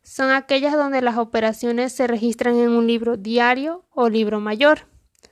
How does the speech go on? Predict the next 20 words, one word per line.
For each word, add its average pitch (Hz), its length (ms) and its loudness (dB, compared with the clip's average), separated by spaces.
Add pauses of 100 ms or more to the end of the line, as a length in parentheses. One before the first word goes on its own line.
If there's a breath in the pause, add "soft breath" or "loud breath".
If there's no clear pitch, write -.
(600 soft breath)
El 247 180 2
balance 247 500 4
de 320 140 -2
comprobación 240 880 0
de 233 140 0
sumas 233 340 -2
y 240 100 -2
saldo. 262 520 0 (1040 soft breath)
En 254 160 0
este, 262 560 -2
en 247 200 -2
este 254 320 0
es 294 60 -2
la, 262 300 2 (100)
el 233 140 2
balance, 240 600 2
la 247 240 2
suma 240 340 0
del 220 240 -2
debe 247 400 0